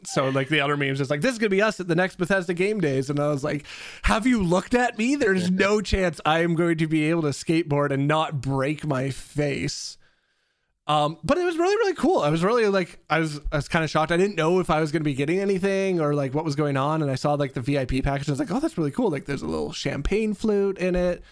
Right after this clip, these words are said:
Speaker 1: um, and a notebook, which was really, really nice of them. So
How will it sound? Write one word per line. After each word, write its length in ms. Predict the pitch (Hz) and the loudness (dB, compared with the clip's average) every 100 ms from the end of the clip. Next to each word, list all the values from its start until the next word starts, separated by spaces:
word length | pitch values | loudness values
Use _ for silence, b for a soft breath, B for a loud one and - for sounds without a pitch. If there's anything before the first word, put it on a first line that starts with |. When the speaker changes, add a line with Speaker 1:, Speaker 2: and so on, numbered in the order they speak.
| b b b b | b b b b
Speaker 1:
um, 380 | 143 139 131 123 | 0 2 2 0
and 100 | 131 | 0
a 60 | 127 | 0
notebook, 600 | 127 165 165 165 156 - | 2 0 0 -2 0 -2
which 140 | 151 | -2
was 100 | 131 | -2
really, 180 | 139 139 | -2 0
really 260 | 135 135 139 | 0 -2 -2
nice 240 | 143 151 | -2 -4
of 80 | 131 | -4
them. 220 | 135 135 | -2 -4
So 320 | - - 110 | -4 -4 -4